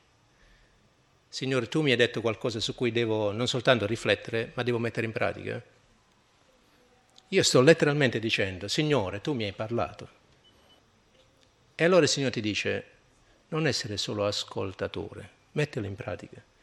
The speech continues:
perché se no illudi te stesso o te stessa". È come quando uno si guarda allo specchio, vai a casa poi e illu-, ti illudi,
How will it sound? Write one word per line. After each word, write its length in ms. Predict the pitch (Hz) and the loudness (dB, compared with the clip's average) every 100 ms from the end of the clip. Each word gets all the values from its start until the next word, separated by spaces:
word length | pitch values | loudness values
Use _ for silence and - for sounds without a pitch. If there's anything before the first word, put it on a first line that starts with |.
| - _ | -20 _
perché 240 | 165 - | -2 0
se 160 | - 180 | 0 0
no 420 | 180 165 151 - _ _ _ - | 2 2 -2 -10 _ _ _ -6
illudi 640 | 160 165 170 185 160 123 | -2 2 4 6 6 2
te 120 | - | 0
stesso 680 | 113 - 127 - - 95 - - | -4 0 0 0 -4 -8 -16 -6
o 140 | 120 | -4
te 120 | - | -2
stessa". 460 | 117 - 113 - - - _ _ _ _ _ _ _ _ | -2 -2 -4 -6 -12 -20 _ _ _ _ _ _ _ _
È 140 | 175 | -2
come 260 | - 196 170 | 2 4 6
quando 280 | 175 160 165 | 6 4 4
uno 100 | 165 | 2
si 120 | 165 | 0
guarda 320 | 156 143 139 | 2 2 2
allo 120 | 135 | 2
specchio, 520 | 139 - 113 - 104 110 | 0 0 -2 -2 -12 2
vai 180 | 160 | 4
a 60 | 165 | 4
casa 400 | - 170 165 151 | 2 2 2 2
poi 340 | - 170 175 | 0 -2 2
e 60 | 165 | 4
illu-, 380 | 170 180 190 185 | 4 2 2 0
ti 120 | 185 | -2
illudi, 640 | 170 190 208 190 185 160 | 0 2 2 2 0 -2